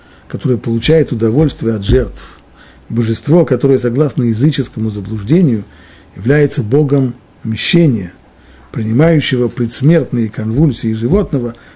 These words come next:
в качестве платы за человеческую жизнь.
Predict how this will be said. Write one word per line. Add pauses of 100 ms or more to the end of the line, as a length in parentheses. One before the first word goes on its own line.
в
качестве
платы (500)
за
человеческую
жизнь.